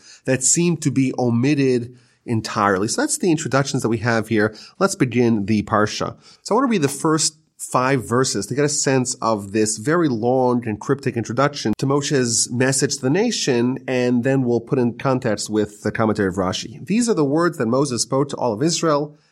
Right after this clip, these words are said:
on the other side of the Jordan, concerning the wilderness, concerning the Arabah, opposite the Sea of Reeds, between Paran and Tophon and Laban and Chatzerot and Di Zahav." That's the very first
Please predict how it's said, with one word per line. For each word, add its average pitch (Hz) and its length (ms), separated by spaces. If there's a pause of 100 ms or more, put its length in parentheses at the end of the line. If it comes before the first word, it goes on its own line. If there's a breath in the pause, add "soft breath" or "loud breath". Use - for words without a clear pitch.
(160 soft breath)
on 113 100
the 113 80
other 165 160
side 185 180
of 156 60
the 151 60
Jordan, 131 440
concerning 240 640
the 180 80
wilderness, 151 460
concerning 226 560
the 185 120
Arabah, 143 500
opposite 214 420
the 180 80
Sea 175 220
of 147 140
Reeds, 147 260
between 214 400
Paran 170 380
and 240 180
Tophon 170 400
and 214 140
Laban 170 380
and 202 160
Chatzerot 156 540
and 160 220
Di 143 160
Zahav." 110 460
That's 110 140
the 113 80
very 107 160
first 98 400